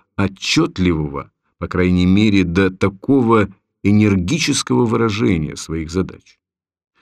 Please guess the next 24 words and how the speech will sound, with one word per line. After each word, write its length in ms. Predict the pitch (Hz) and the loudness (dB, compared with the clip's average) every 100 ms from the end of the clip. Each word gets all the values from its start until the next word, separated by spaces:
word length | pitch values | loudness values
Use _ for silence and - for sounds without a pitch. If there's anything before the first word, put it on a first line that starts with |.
| - | -4
Но 160 | 98 117 | 0 2
когда 280 | 139 131 156 | 0 0 0
дело 300 | 147 147 135 | 2 2 2
дошло 400 | 135 - 147 139 | 0 0 2 2
до 280 | 110 123 | 0 -2
практического 1040 | 123 120 107 - 202 190 101 - - 69 67 | 0 -2 -2 -6 -6 -4 -4 -6 -10 -10 -10
самоопределения, 1120 | - 85 87 85 104 113 117 80 76 73 73 _ - | -6 -4 -2 0 0 2 0 0 -2 -6 -12 _ -6
этот 340 | 135 156 151 - | -4 -2 -4 -2
полёт 460 | 151 180 190 - _ - | 0 0 -2 -8 _ -2
политической 640 | 92 92 95 - - - | 0 0 -4 -14 -8 -4
мысли 560 | 90 87 - 78 78 78 _ _ | 0 -2 -4 -6 -6 -8 _ _
кончился 840 | - 151 175 170 147 - 143 139 151 | -4 -2 -2 -4 -6 -6 -10 -10 -12
крушением. 840 | - 156 156 90 78 78 78 80 87 _ _ _ _ _ | -10 -8 -6 -4 -2 -2 -4 -8 -14 _ _ _ _ _
Вся 240 | - 139 139 | -8 -4 -2
философия 760 | 147 147 - 220 190 - 80 | 0 -2 -2 -4 -4 -4 -6
самодержавия 800 | 80 90 85 90 82 82 82 73 | -4 -4 -2 -2 -2 -6 -6 -10
у 120 | - | -8
царя 320 | 90 92 85 - | -6 -2 -2 -2
Ивана 680 | 107 107 85 69 69 - - _ _ | 0 2 0 -4 -10 -18 -20 _ _
свелась 480 | - - 104 160 190 | -14 -2 0 0 -2
к 80 | - | -2
одному 380 | 147 139 139 180 | 0 2 2 0
простому 480 | 131 120 - 160 156 | -2 -4 -2 -2 -2
заключению: 840 | 156 165 - - 80 76 76 | -4 -6 -8 -4 -4 -4 -6